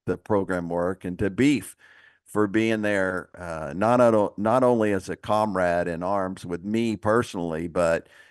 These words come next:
as a, a man who's leading other men and, and, uh, young men, and has for many, many, many, many years. His legacy will, uh, live for a very long time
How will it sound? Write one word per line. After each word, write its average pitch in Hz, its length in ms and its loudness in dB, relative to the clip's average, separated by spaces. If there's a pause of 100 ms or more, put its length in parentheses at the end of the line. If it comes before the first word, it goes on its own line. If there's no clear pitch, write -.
(140)
as 90 440 -2
a, 87 280 -2
a 95 40 -2
man 107 480 -2
who's 101 460 -6
leading 113 460 0
other 110 200 4
men 113 580 -2
and, 80 260 -10 (220)
and, 82 300 -14
uh, 76 300 -12
young 107 260 2
men, 110 360 2 (160)
and 80 300 -12
has 113 420 2
for - 260 -6
many, 113 320 2
many, 101 380 -2
many, 101 380 -4
many 113 420 0
years. 78 540 -8 (380)
His 90 200 -6
legacy 95 580 2
will, 85 380 -2 (200)
uh, 64 320 -14
live 95 340 0
for 76 260 -6
a 65 220 -2
very 107 360 2
long 80 320 -4
time 73 340 -12